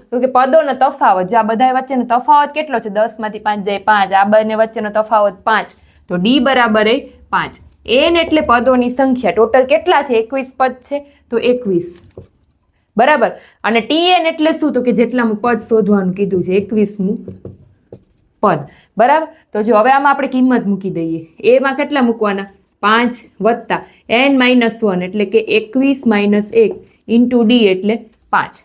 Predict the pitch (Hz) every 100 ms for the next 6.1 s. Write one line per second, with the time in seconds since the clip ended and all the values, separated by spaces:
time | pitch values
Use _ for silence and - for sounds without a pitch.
0 | - 214 220 233 240 240 233 - 185 170
1 | 175 170 170 160 - _ _ - 220 254
2 | 285 302 247 208 202 214 214 220 262 254
3 | 240 226 220 214 170 196 196 196 233 -
4 | _ - 190 269 277 190 - - 214 233
5 | 226 202 196 214 247 - _ - 208 147
6 | -